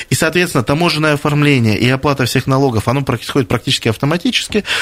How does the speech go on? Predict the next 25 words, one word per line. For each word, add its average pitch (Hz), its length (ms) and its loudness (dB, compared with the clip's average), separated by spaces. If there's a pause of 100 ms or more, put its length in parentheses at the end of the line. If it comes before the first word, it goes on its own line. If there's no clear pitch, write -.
(120)
когда 139 280 -2
вы 135 160 0
выпускаете 143 600 0
товар 143 320 0
тут 123 220 -4
же 110 180 2
покупателю, 98 720 -2
то - 120 -2
есть - 140 -2
через 123 320 0
интернет-площадку. 104 840 -2 (440)
И 165 140 2
получается, 156 720 0
то - 80 0
есть 113 160 -2
есть 151 320 2
отдельные 131 540 2
даже, 113 380 0 (320)
э, 104 280 0
исследования 117 800 2
из 104 140 0
разработки, 127 600 0
говорят, 113 560 0
что, - 340 -2 (100)
э, 107 340 0